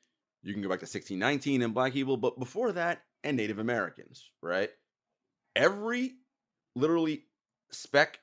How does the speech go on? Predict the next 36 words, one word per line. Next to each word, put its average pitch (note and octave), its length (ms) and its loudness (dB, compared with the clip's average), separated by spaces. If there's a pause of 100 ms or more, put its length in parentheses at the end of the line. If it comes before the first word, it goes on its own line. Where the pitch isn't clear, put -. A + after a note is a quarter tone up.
(140)
of A2+ 160 -2
dirt G#2 300 4
you B2+ 220 0
walk A2+ 380 2
on E2+ 300 -4
in B2 280 2
these A#2+ 240 -2
United A2+ 260 0
States A2+ 220 -6
of G#2 120 -4
America G#2 420 -4 (440)
were A#2+ 540 4
once A2 440 -2
Native G#2+ 300 -2
American G2+ 380 -2
land, E2 140 -8 (300)
right? B2 220 -2
That, C#3+ 140 0 (240)
that's C3+ 220 0
what D3 140 2
it G#2+ 80 0
is. D2+ 140 -12
And F2+ 160 -4
it A2+ 140 -4
was A#2 240 -2
stolen, - 600 0 (320)
not C3 320 -2
bought, E3+ 500 4 (340)
not C3+ 280 -2
borrowed. F3 400 2
No, F#3 140 0
no, C3+ 160 0
no, A3 100 4
no. F3 260 2 (140)
Taken, - 540 -2 (420)
okay? G#2+ 380 -2